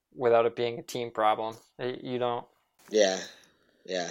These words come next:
Speaker 2: that's a
Speaker 1: I
Speaker 2: good
Speaker 1: think
Speaker 2: point.
Speaker 1: it's, I think it's gotta be everything. I mean, granted, fifty-four points in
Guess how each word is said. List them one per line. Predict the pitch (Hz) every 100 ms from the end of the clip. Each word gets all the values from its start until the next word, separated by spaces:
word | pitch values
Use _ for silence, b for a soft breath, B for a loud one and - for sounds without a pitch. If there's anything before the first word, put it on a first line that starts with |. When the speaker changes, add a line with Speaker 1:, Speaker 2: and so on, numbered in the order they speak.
| -
Speaker 2:
that's | 90 104
a | 131
Speaker 1:
I |
Speaker 2:
good | 117
Speaker 1:
think | 131
Speaker 2:
point. | -
Speaker 1:
it's, | - -
I | 131
think | - 127
it's | 113
gotta | - 117 117
be | 117
everything. | 117 117 120
I | 131
mean, | 139 127
granted, | 139 139 131 120
fifty-four | 156 151 151 - 139
points | 135 143 135 120 - -
in | 127 120 117 117 113